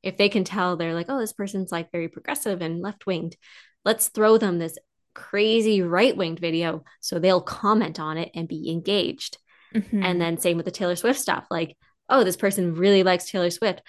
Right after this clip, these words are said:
Speaker 1: Let's throw in a hate video so she
Speaker 2: Mm-hmm.
Speaker 1: can get mad and react."
Speaker 2: Yes.
Speaker 1: Right? 'Cause it's all about the engagement. They don't care if it's good or bad engagement.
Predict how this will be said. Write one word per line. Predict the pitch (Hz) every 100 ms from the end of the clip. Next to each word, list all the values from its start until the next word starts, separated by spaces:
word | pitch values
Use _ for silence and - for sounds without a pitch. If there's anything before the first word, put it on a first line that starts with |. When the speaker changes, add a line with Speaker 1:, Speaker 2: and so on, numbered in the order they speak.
| - -
Speaker 1:
Let's | 208 208
throw | 226 202 - - _
in | 196 170
a |
hate | 160 254 285 -
video | 170 165 156 156 175 _ _ _ _ _ -
so | 196
she | 185 185
Speaker 2:
Mm-hmm. | 160
Speaker 1:
can | 185
get | 170
mad | 185 175 170
and | 170 160
react." | 160 165 - - - - _ _ _ _ - _ _ _ _
Speaker 2:
Yes. | 208 180 160
Speaker 1:
Right? | 180 202 170
'Cause | 220
it's | 196
all | - 247
about | 285 311
the | 302
engagement. | 247 208 180 180 175 165
They | 208
don't | 277
care | - 202 190
if |
it's | 180 -
good | 180
or | 175
bad | - 165 160
engagement. | 151 - - - -